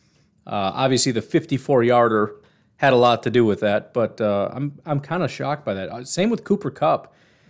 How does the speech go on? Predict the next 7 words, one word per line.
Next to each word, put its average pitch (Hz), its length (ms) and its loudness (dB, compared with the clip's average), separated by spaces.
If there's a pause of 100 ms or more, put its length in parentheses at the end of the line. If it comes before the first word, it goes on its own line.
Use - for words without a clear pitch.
(300)
Ten 165 220 0
targets, 156 360 2
seven 160 300 2
receptions, 123 680 0
ninety-six 131 800 -4
yards. 104 460 -4 (480)
Um, 107 480 -2